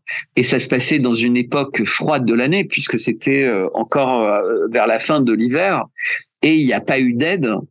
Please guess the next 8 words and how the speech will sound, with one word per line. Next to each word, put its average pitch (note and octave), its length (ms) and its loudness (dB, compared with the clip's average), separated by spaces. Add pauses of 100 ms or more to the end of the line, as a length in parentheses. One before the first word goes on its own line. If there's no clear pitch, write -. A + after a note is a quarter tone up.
(300)
euh, A2 480 2
très - 200 -2
significative C#3 800 0
pour B2+ 220 0
aider, C#3+ 300 2
euh, G#2+ 220 -2 (300)
la A#2+ 140 0
Syrie, E3 400 0